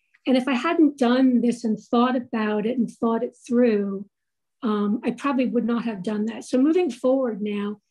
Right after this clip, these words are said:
Instagram is really easy for me. Um, I know what to upload. It's really helpful. So how do I know that that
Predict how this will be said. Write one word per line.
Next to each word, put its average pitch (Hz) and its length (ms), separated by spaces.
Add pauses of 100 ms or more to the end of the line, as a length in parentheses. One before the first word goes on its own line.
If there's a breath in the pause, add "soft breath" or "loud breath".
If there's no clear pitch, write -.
(260)
Instagram 254 640
is 285 160
really 233 280
easy 220 320
for 233 180
me. 214 540 (400)
Um, 202 480
I 220 100
know 233 200
what 240 180
to 269 200
upload. 202 440
It's - 160
really 214 240
helpful. 220 520 (760)
So 254 640 (340 soft breath)
how 262 240
do 311 160
I 285 120
know 262 720 (200)
that 240 400
that 247 320